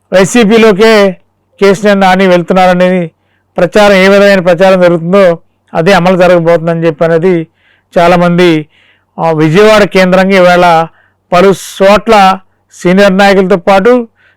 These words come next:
కేశినేని నాని ముఖ్య అనుచర గణం కూడా మరి టీడీపీకి త్వరలో రాజీనామా చేసి వైసీపీలోకి వెళ్ళే ఆలోచన లేకపోలేదు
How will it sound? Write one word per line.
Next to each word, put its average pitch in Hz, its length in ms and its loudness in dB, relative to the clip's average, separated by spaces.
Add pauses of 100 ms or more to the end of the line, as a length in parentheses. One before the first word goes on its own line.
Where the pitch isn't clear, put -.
(180)
కేశినేని 208 380 0
నాని 202 240 0
ముఖ్య 180 280 -2
అనుచర 185 280 0
గణం 185 300 -2
కూడా 180 380 0 (640)
మరి 170 540 -2 (120)
టీడీపీకి 196 720 0 (520)
త్వరలో 190 300 0
రాజీనామా 185 420 0
చేసి 185 300 -2
వైసీపీలోకి 180 520 0
వెళ్ళే 175 220 0
ఆలోచన 170 540 0 (380)
లేకపోలేదు 170 1160 0